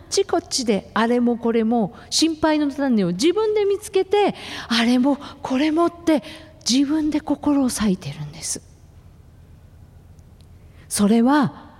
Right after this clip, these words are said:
あっちもこっちも自分で何とかしようと思っているからですよ。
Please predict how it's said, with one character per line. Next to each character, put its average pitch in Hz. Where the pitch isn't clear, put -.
あ 302
っ 277
ち 370
も 294
こ -
っ -
ち 415
も -
自 302
分 381
で 392
何 403
と 339
か 233
し -
よ 359
う 196
と -
思 151
っ 165
て -
い -
る -
か -
ら -
で -
す -
よ。 -